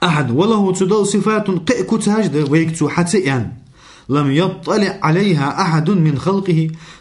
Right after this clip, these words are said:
تدل خلقنا تحن سجا تدوز دل كتاج ده. تو كتاج كح إز دل تنووي. وين خ خات حنش في كتاج ده. تدل شين ده تعدوز دل ويك حتى خيتا.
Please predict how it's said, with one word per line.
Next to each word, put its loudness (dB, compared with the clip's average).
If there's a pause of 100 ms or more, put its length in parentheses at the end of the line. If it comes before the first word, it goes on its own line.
تدل 2
خلقنا 0
تحن 0
سجا 2
تدوز 0
دل -4
كتاج -2
ده. -12 (400)
تو 4 (100)
كتاج 2
كح -2 (440)
إز 2
دل 2
تنووي. -4 (280)
وين 2
خ 0 (100)
خات -2
حنش -6
في -10
كتاج -8
ده. -18 (420)
تدل 2
شين 0
ده 4
تعدوز 0
دل -6
ويك 0
حتى -4
خيتا. -2